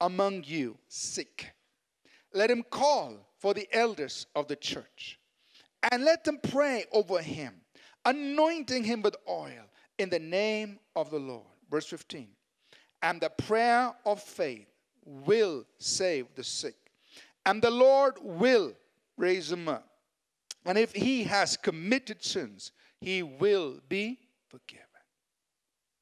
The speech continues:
Whom is he speaking to? Is anyone sick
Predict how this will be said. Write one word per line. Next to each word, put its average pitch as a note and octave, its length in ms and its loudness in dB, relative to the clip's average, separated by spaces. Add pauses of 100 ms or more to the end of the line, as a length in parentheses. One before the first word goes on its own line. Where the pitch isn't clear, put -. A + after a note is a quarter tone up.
(800)
Whom B3 160 -2
is G#3 100 -4
he G#3+ 60 -6
speaking G3 440 -10
to? A#2+ 180 -18 (680)
Is E3 320 -2 (240)
anyone C#3+ 960 -8 (760)
sick - 600 -16